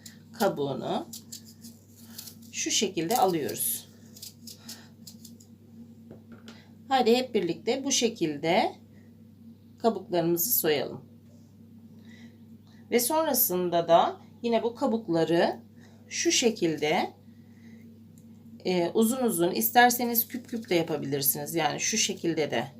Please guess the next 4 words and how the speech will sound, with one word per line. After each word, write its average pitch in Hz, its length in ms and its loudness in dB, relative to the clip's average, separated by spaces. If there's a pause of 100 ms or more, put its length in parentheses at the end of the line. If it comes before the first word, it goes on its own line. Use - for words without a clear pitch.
(380)
doğrayabilirsiniz. 147 1120 -4 (800)
Şu 247 160 -6
şekilde 202 600 -2 (500)
yapacağız. 170 800 -6